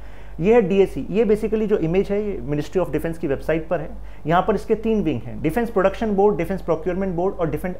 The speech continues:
आरएनडी Board। Production, procurement, जो चीज़ें आपको खरीदनी है, और आरएनडी। Initial proposal था दो foreign बनानी है, लेकिन फिर हमने कहा कि नहीं, हमें सब कुछ indigenous बनाना है, खुद बनाना है। अब features पर बात करते हैं। देखिए, one forty nine meter लेंथ है,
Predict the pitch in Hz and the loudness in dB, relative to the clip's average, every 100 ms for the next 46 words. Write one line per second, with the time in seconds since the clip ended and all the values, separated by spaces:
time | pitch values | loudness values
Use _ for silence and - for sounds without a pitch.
0 | - 143 151 147 110 104 101 - - - | 0 0 0 0 -2 -6 -8 -10 -6 2
1 | 208 208 254 247 247 - 180 - 208 139 | 4 4 0 -4 -6 -2 0 2 2 0
2 | 110 104 - 147 151 175 175 - 180 - | -2 -8 -6 -4 -2 2 2 2 -4 0
3 | 165 165 127 104 - - - - 180 190 | 2 2 0 -4 -8 -12 -10 0 2 4
4 | 170 147 131 107 - - - - - - | 4 4 2 -4 -10 -12 -12 -12 -12 -12
5 | - - - - - - 196 226 262 233 | -12 -12 -12 -12 -8 2 4 6 4 4
6 | 196 214 220 208 208 151 160 175 170 175 | 4 4 2 2 2 2 2 4 2 2
7 | 165 165 165 170 151 165 165 151 151 147 | 0 0 0 -2 -2 -4 -2 -2 -2 2
8 | 156 156 143 151 143 147 139 - 170 - | 2 0 -4 -2 -4 -4 -4 -4 -4 -2
9 | 165 156 170 165 139 123 110 107 - - | 2 2 0 -2 -2 -2 -2 -6 -4 0
10 | 160 135 107 113 - - - - - 196 | 0 0 -4 -6 -10 -12 -12 -10 -2 2
11 | 208 240 262 254 254 180 143 143 135 110 | 2 2 2 2 2 2 2 2 -2 -6
12 | 131 - 160 214 214 208 - 208 - 101 | -8 -2 0 2 4 2 2 0 0 -2
13 | - - - 139 170 214 202 202 139 185 | -6 -10 -4 2 4 4 2 2 2 0
14 | 196 | -2